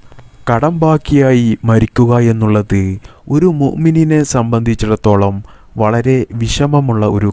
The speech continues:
കാര്യമാണ്. അല്ലാഹു സുബ്ഹാനഹു തആല നാം എല്ലാവരെയും കടങ്ങൾ ബാക്കിയായിട്ടുള്ള മരണത്തെ തൊട്ട് കാത്തുരക്ഷിക്കട്ടെ. പ്രിയപ്പെട്ട മുഅ്മിനീങ്ങളെ,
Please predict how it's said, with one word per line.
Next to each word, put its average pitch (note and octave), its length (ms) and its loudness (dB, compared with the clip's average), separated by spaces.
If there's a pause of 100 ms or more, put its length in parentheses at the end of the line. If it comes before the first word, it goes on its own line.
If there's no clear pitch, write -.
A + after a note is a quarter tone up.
കാര്യമാണ്. F#2+ 580 -2 (580)
അല്ലാഹു C#3 460 0
സുബ്ഹാനഹു A#2+ 840 0
തആല G#2 340 0 (180)
നാം A2 300 0
എല്ലാവരെയും A2+ 760 2 (440)
കടങ്ങൾ C#3 420 0
ബാക്കിയായിട്ടുള്ള A2+ 1080 0
മരണത്തെ A2 600 0
തൊട്ട് A2+ 240 -2 (220)
കാത്തുരക്ഷിക്കട്ടെ. G#2 880 -2 (960)
പ്രിയപ്പെട്ട C#3 460 0 (340)
മുഅ്മിനീങ്ങളെ, A2 680 0